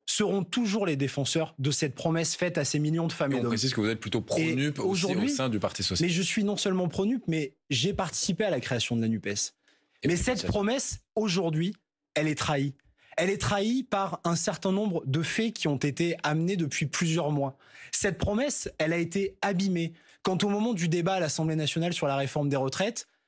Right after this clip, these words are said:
Speaker 1: par, euh, des tweets extérieurs, notamment de Jean-Luc Mélenchon, les députés n'ont pas voté sur l'article sept sur le recul de l'âge légal à la retraite. Cette promesse, elle a été flouée quand par, euh, un certain nombre de propos qui paraissaient inacceptables à l'extérieur, notamment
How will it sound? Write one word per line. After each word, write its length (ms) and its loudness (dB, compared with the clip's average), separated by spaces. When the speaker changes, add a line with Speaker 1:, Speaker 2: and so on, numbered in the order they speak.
Speaker 1:
par, 300 0
euh, 60 2
des 200 0
tweets 420 -2
extérieurs, 640 0
notamment 380 0
de 60 0
Jean-Luc 320 0
Mélenchon, 380 0
les 120 0
députés 400 -2
n'ont 200 0
pas 220 0
voté 460 -2
sur 200 0
l'article 480 0
sept 260 -2
sur 180 0
le 80 2
recul 360 0
de 80 2
l'âge 200 0
légal 440 0
à 80 2
la 80 2
retraite. 440 -2
Cette 240 0
promesse, 540 0
elle 160 2
a 60 0
été 360 -2
flouée 560 0
quand 280 0
par, 260 0
euh, 180 0
un 100 2
certain 320 0
nombre 180 2
de 80 2
propos 380 -2
qui 160 -6
paraissaient 480 0
inacceptables 680 0
à 60 2
l'extérieur, 720 0
notamment 500 0